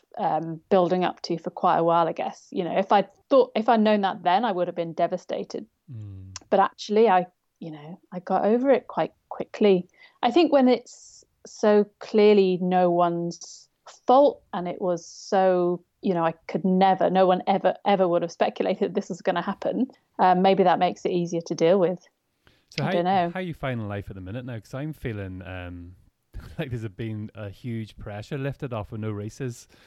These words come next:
Speaker 2: and it's actually quite a relaxing moment. I'm actually starting to enjoy.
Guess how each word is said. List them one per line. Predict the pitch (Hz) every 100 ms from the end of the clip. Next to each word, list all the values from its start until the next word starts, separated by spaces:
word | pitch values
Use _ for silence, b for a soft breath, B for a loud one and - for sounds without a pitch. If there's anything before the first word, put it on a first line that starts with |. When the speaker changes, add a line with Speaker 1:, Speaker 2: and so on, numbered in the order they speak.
| b b b b
Speaker 2:
and | 117
it's | 110 117
actually | 107 107
quite | - 113 98
a | 92
relaxing | 92 95 101 98 - 101
moment. | 92 101 117 104
I'm | 104 101
actually | 110 -
starting | 98 101 92
to | -
enjoy. | 90 90 92 107